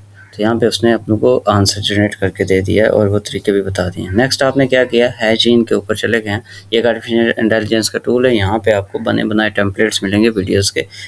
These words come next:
जिनको आप अपनी, अ, videos बना सकते हैं। उसकी थोड़ी बहुत setting करके text वगैरह अपना ऐड कर सकते हैं। तो उसके बाद आपने इसके, अ, अंदर चले गए avatar के अंदर, क्योंकि हमें avatar select करना है जो कि हमारा text बोले।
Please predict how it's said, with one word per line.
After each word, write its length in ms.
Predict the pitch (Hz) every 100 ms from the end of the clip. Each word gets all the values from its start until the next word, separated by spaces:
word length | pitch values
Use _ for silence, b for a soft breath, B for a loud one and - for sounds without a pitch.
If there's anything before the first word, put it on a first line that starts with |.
| B
जिनको 300 | 127 135 131
आप 160 | 110 104
अपनी, 280 | 104 - 127
अ, 60 | - -
videos 520 | 110 104 107 110 113 101
बना 220 | 95 95
सकते 320 | - 95 -
हैं। 80 | 120
उसकी 220 | 110 110
थोड़ी 260 | - 107 104
बहुत 260 | 107 101
setting 320 | 107 98 101
करके 260 | 95 98 -
text 360 | 110 101 98 95
वगैरह 260 | 98 98
अपना 300 | 95 98 98
ऐड 200 | 98 95
कर 120 | 104
सकते 320 | 101 98 - 92
हैं। 120 | 92 - B B B B B B B B B - -
तो 80 | 110
उसके 280 | - - 156
बाद 220 | 147 139
आपने 380 | 135 139 143 135
इसके, 640 | - 127 - 135 131 123
अ, 360 | - - 113 107
अंदर 200 | 117 123
चले 260 | 117 113
गए 180 | 117 135 -
avatar 460 | 107 113 107 101
के 120 | 98
अंदर, 200 | 92 90
क्योंकि 240 | 92 113 127
हमें 320 | 120 113 123 -
avatar 400 | 110 117 117 110
select 340 | - 98 98
करना 340 | - 92 90
है 60 | 107 - b b -
जो 60 |
कि 80 | 104
हमारा 200 | 107 98
text 440 | 101 104 104 - - _ _ _ -
बोले। 240 | 104 101